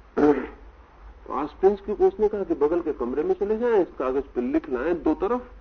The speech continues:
जो पता है वो अपन छोड़ ही देंगे और जो पता नहीं उसकी बात कर लेंगे। ऑस्पेंस्की ने लिखा है कि पहली दफे जिंदगी में मैं मुश्किल में पड़ा।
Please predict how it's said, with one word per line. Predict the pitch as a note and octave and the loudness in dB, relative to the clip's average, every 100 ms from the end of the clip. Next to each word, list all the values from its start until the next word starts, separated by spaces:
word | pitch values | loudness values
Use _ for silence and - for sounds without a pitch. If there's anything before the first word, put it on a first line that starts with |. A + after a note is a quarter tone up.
| - - - | -20 -20 -16
जो | G#2 C3+ | -2 0
पता | A#2+ - G#2+ A#2 | 0 -4 -6 -4
है | A3 C#4+ | 2 4
वो | E3 B2 | 4 2
अपन | - G#2+ | -2 -8
छोड़ | - - B2+ A#2+ | -6 2 4 4
ही | |
देंगे | G#2 F2+ E2 - - - - - - - - - A2 | -2 -10 -14 -18 -20 -20 -20 -20 -20 -20 -20 -8 -6
और | - | -4
जो | A#2+ | -4
पता | A2 G#2 A#2 | -6 -8 -6
नहीं | B2 - | -2 -2
उसकी | G#2+ - G2+ | -2 -6 -10
बात | G#2 - | -10 -12
कर | - - | -14 -14
लेंगे। | - - - - - - - - - - - - - - - - - - | -14 -16 -20 -20 -18 -18 -18 -18 -18 -18 -20 -20 -20 -20 -20 -20 -20 -10
ऑस्पेंस्की | A#2+ D#3+ - E3+ F#3+ F#3+ - | -8 -8 -4 2 2 0 0
ने | F#3 | 2
लिखा | D#3+ D3+ E3 | 2 -2 -4
है | E3 | -4
कि | D#3 | -4
पहली | B2+ - D3 D#3+ | -8 -8 -6 -4
दफे | C#3+ - A2+ | -6 -8 -8
जिंदगी | G2 B2+ C#3 C3 | -6 -4 -4 -4
में | C3+ C3 | -4 -4
मैं | A2+ | -6
मुश्किल | G2 G#2 - B2+ | -8 -12 -12 -12
में | A2+ F#2+ | -12 -14
पड़ा। | - - | -18 -20